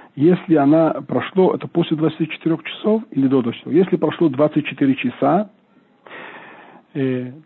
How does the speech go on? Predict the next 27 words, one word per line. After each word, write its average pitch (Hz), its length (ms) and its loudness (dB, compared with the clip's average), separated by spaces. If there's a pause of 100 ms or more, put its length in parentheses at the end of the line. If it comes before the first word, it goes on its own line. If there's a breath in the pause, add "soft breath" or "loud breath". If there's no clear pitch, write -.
то, 190 400 2
то 151 80 0
есть 143 120 -2
по-, - 160 -2 (200)
прошло 160 240 -2
двадцать 160 220 0
четыре 156 180 0
часа 160 160 0
после 151 280 -4
какой-то 135 380 -2
ложки 143 280 0
использовали 131 560 2
что-то 127 280 -2
в 117 80 0
мясное, 120 500 -2
да, 127 120 -6
в 123 40 -10
горячем 135 440 0
виде, 117 360 2
прошло - 360 -2
двадцать 143 300 0
четыре 127 260 -4
часа, 170 240 -2
то 175 140 0
в - 40 -2
такой 160 300 0
ситуации, 156 680 2